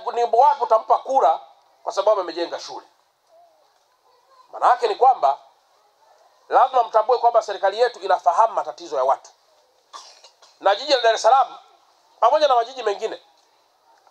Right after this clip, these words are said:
hatujaweka sheria ya wapi mtu ajenge, wapi mtu asijenge. Rai tungekuwa na hiyo sheria,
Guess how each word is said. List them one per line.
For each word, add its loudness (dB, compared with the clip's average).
hatujaweka 2
sheria 0
ya 2
wapi 0
mtu -4
ajenge, -2
wapi 0
mtu -12
asijenge. -14
Rai 2
tungekuwa 0
na 2
hiyo 2
sheria, -2